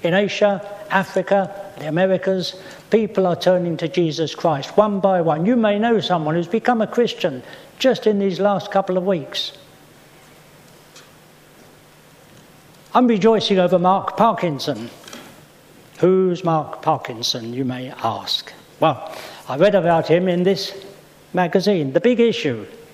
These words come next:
I hope some of you buy The Big Issue. I hope some of you read it. It has some lovely Christian testimonies in it. Not full of Christian testimonies, but you can generally find something very positive.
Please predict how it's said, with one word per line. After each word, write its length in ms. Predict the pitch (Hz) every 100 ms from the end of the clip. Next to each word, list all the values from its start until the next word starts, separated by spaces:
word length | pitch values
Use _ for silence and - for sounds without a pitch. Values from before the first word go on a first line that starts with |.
| - - - - -
I 60 | 147
hope 160 | 233
some 200 | - 196
of 100 | 170 156
you 60 |
buy 260 | 147 226 196
The 80 | 147
Big 220 | 156 156
Issue. 380 | 147 - 202 220 - - - -
I 80 | 156
hope 220 | 196 -
some 160 | 185 185
of 120 | 190
you 80 | 220
read 280 | 262 247
it. 340 | 151 127 - - - - - - - - - - - - - - - - - -
It 120 | 202
has 220 | 160 160
some 360 | - - - 175
lovely 280 | 202 220 170
Christian 420 | - 180 - 165
testimonies 600 | 160 180 - 170 180 170
in 120 | 185
it. 380 | 233 165 - - - - - - - - - - - -
Not 180 | 185 -
full 220 | 170 165
of 140 | 131
Christian 380 | - 151 - 143
testimonies, 640 | 156 156 - 147 165 220
but 160 | 170 196
you 120 | 190
can 160 | 175 175
generally 400 | 233 269 226 202
find 360 | - 214 185
something 440 | - 220 208 175 156
very 220 | 190 175
positive. 540 | 170 196 - - 123